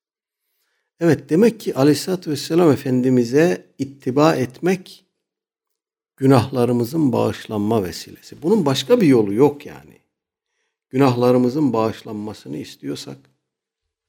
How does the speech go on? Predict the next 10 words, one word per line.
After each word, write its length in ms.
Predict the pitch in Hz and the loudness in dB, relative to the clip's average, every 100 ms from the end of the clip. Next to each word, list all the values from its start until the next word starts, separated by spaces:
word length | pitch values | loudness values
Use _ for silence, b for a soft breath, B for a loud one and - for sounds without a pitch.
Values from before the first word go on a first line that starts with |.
| _ _ - | _ _ -20
e, 60 | 92 92 95 95 95 - | -16 -14 -14 -16 -20 -18
ve 80 | 101 | -14
Allah 280 | 120 110 123 | -6 -4 -4
Teala 380 | 113 117 117 131 | -6 -8 -6 -6
tarafından 640 | 120 104 98 104 98 151 | -6 -10 -8 -8 -4 -4
sevilmek 680 | 151 - 101 104 110 143 - | -4 -10 -12 -12 -6 -8 -8
istiyorsak 640 | - _ - - 156 147 _ _ _ _ _ _ | -20 _ -20 -16 -14 -14 _ _ _ _ _ _
Aleyhisselatü 560 | 127 120 - 135 - - | 0 0 -4 -12 -12 -18
Vesselam 360 | - 123 127 | -12 -4 -4
Efendimiz'e 720 | 104 - 110 104 98 131 - | -4 -8 -14 -12 -8 -8 -8